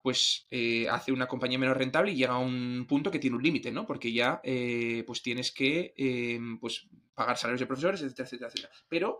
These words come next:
tienes otra opción que es acortar el número de horas, o ni siquiera acortar el número de horas, acortar el número de horas en directo, que es lo que es verdaderamente caro. O sea, la, las horas en,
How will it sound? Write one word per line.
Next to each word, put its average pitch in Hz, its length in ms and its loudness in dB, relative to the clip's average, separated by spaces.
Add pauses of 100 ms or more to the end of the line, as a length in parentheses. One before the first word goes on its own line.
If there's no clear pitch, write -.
(140)
tienes 135 220 0
otra 147 140 0
opción 180 260 0
que 143 200 2
es 254 180 -6 (600)
acortar 139 380 4
el 139 80 2
número 131 240 2
de 113 100 2
horas, 139 320 0
o 160 240 0
ni 151 80 -4
siquiera 165 240 4
acortar 262 220 0
el 170 40 2
número 139 180 6
de 151 80 4
horas, 208 260 0
acortar 147 420 2
el 208 140 2
número 190 280 4
de 160 100 6
horas 214 200 2
en 143 120 -2
directo, 180 520 0 (720)
que 151 120 4
es 208 80 4
lo 214 120 0
que 156 60 -2
es - 120 -2
verdaderamente 120 600 0
caro. 110 320 -4 (240)
O - 40 -16
sea, - 200 2
la, 127 240 4
las 127 240 2
horas 175 340 4
en, 175 560 4